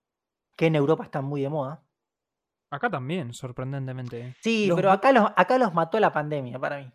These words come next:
Speaker 1: Porque ¿te
Speaker 2: Y
Speaker 1: acuerdas
Speaker 2: yo
Speaker 1: que en un momento el centro estaba lleno de monopatines verdes?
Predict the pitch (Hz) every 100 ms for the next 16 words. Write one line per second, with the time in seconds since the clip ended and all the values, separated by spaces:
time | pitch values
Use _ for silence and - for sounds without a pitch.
0 | _ _ 156 175 196 262 262 185 190 175
1 | 208 185 147 131 - 190 151 - 170 147
2 | - - 180 190 165 135 135 135 _ -
3 | 143 139 147 156 156 202 156 -